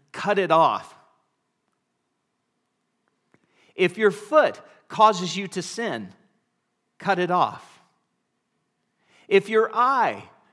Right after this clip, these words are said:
causes you to sin, tear it out." Jesus says this three times. And Jesus is not talking about physical mutilation.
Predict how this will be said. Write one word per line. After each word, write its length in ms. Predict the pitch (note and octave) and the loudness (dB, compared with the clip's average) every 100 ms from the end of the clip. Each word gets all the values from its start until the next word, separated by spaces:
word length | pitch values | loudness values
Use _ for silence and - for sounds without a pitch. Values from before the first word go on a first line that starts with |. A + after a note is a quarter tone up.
| _ | _
causes 460 | - A#3 G3+ G3+ E3+ | 2 2 2 -4 -6
you 120 | G#3 | -6
to 100 | F3+ | -8
sin, 500 | - A#3+ F#3+ A#2 G#2 _ _ _ _ _ _ - | -8 -6 -6 -6 -10 _ _ _ _ _ _ -8
tear 260 | G#3 G#3 | 0 2
it 120 | G3 F#3 | 4 4
out." 340 | D#3+ A2+ - - _ _ _ _ _ _ _ _ _ _ _ _ _ _ _ _ _ _ _ _ _ | 4 2 -4 -18 _ _ _ _ _ _ _ _ _ _ _ _ _ _ _ _ _ _ _ _ _
Jesus 320 | _ F3+ F3 C#3+ | _ -10 -8 -8
says 280 | F3+ E3+ | -8 -6
this 420 | E3 D#3 - - _ _ _ _ _ _ _ - | -8 -10 -14 -20 _ _ _ _ _ _ _ -14
three 240 | G#3+ A3+ | -10 -10
times. 680 | F#3+ G#3+ G#3 A2+ G#2+ - - _ _ _ _ _ _ _ _ _ _ _ _ _ _ _ | -10 -10 -10 -10 -12 -20 -20 _ _ _ _ _ _ _ _ _ _ _ _ _ _ _
And 100 | F3+ | -12
Jesus 400 | F3 A#3+ A#3 D#3+ | -10 -12 -12 -12
is 140 | D#3 D3 | -12 -8
not 220 | D3 A2+ | -8 -8
talking 340 | B2+ D#3 E3 | -10 -8 -8
about 260 | D#3+ D3 C#3 | -8 -8 -10
physical 520 | - D3+ D3+ D3+ D3+ | -10 -10 -10 -14 -14
mutilation. 920 | C3 C3+ C#3 A#2+ C#3+ F3+ - C#3+ | -12 -10 -10 -10 -10 -10 -12 -14